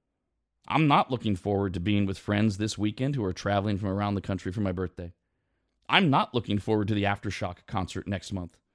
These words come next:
or Thanksgiving in Lake Tahoe with our family of friends. I'm not even looking forward to tomorrow.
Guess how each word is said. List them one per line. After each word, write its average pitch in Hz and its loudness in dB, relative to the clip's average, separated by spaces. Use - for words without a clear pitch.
or 135 0
Thanksgiving 120 2
in 110 4
Lake 104 0
Tahoe 95 2
with 92 -2
our 95 -2
family 98 -2
of 90 -6
friends. 87 -4
I'm 233 4
not 139 4
even 143 2
looking 156 -2
forward 185 -2
to 196 -8
tomorrow. 208 -2